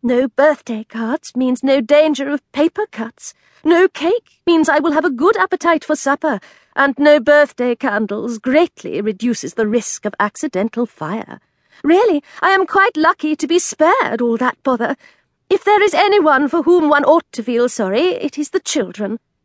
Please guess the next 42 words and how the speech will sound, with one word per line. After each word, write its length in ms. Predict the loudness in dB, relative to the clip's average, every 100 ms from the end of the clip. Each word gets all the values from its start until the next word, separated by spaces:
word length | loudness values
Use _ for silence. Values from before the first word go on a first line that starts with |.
| _ _ -6
Even 320 | -4 0 -2
if 140 | -2
they 160 | -2 -4
did 260 | -2 -4 -2
know 280 | -2 0 0
when 180 | 0 0
their 160 | 0
birthdays 540 | 2 0 0 -4 -4 -4
were, 320 | -4 -4 -6
I 140 | -2 0
am 160 | 0
quite 380 | -2 0 0 -2
sure 380 | -6 -2 0 0
the 120 | -2
wolves 480 | -2 0 0 -2 -4
in 120 | -2
the 60 | -2
forest 520 | 0 0 0 -2 -6
would 100 | -2
not 220 | 0 0
have 100 | -2
had 140 | -12 -10
the 80 |
slightest 640 | -10 -2 0 -2 -4 -12 -2
notion 380 | 0 -2 -4 -8
of 100 | -2
how 160 | -2
to 80 | -2
throw 260 | -6 -2 -2
a 60 |
decent 520 | -2 -6 -6 -6 -6
party. 460 | -2 0 0 -2 -4 -8 _ _ _ 0
Eureka! 640 | 2 4 0 2 -2 -2 _ _ _ _ _ _ _ _
For 160 | -4 0
those 320 | 2 0 0
of 80 | -2
you 160 | 0
unfamiliar 680 | 2 0 0 -2 0 0 0
with 140 | -2 -8
the 80 |
term, 380 | -6 -2 0 -2 -6 _
"Eureka" 680 | -2 0 0 -2 -2 -8